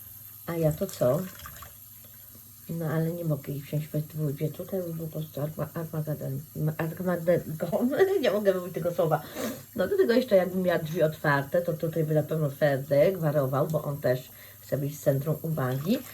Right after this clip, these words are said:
Tymoteusz to jeszcze śpi w najlepsze, bo to jeszcze nie ta godzina przecież dla księciunia do wstania. Nie no, generalnie wam powiem, ten mój dom to jest taki typowy dom wariatów, ale ja bardzo lubię mój dom.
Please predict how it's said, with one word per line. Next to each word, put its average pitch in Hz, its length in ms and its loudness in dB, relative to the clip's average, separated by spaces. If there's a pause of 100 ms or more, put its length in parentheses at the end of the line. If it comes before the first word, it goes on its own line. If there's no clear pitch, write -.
(180)
Tymoteusz 339 440 6
to 220 80 4
jeszcze 196 220 4
śpi 160 240 -4
w 151 80 0
najlepsze, 143 760 2 (800)
bo 143 100 -6
to 139 100 -4
jeszcze 147 220 -4
nie 156 140 2
ta 156 120 2
godzina 151 520 0
przecież 139 420 -4
dla 139 160 -2
księciunia 156 540 -2
do 139 120 -4
wstania. 139 500 -4 (920)
Nie 196 140 -4
no, 156 80 0
generalnie 156 480 2
wam 143 180 -4
powiem, 147 280 -4
ten 151 140 -6
mój 139 160 -4
dom 143 240 -4
to 151 60 -10
jest 147 120 -12
taki - 200 -10
typowy 147 360 -6
dom 151 160 -4
wariatów, 147 540 -4 (720)
ale 143 300 -2
ja 147 180 0
bardzo 147 380 -2
lubię 147 260 -2
mój 135 180 -4
dom. 131 240 -4